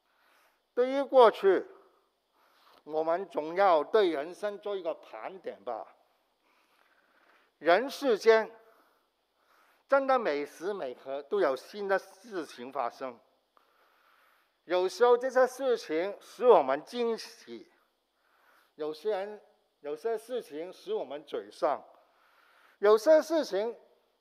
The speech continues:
让我们非常意外，有些事情却是困惑。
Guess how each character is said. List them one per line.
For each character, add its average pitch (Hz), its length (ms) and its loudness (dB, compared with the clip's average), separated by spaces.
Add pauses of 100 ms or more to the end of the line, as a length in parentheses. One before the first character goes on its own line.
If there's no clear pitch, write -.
(240)
让 262 260 0
我 156 120 -6
们 175 180 -6
非 294 320 -4
常 202 260 -14
意 240 200 -10
外， 208 260 4 (1200)
有 151 240 -6
些 214 240 -4
事 202 300 0
情 147 500 -8 (140)
却 208 200 2
是 180 240 0
困 180 360 -4
惑。 156 340 0